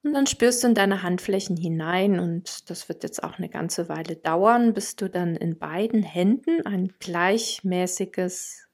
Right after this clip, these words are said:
Pochen spürst. So ein leichtes Klopfen.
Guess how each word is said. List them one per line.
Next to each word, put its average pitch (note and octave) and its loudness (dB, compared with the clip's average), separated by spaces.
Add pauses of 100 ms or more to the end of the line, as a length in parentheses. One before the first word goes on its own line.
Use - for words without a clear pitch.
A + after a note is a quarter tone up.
(100)
Pochen E3+ -4
spürst. - -10 (120)
So - -12
ein D#3+ -6
leichtes - -12
Klopfen. A3+ 0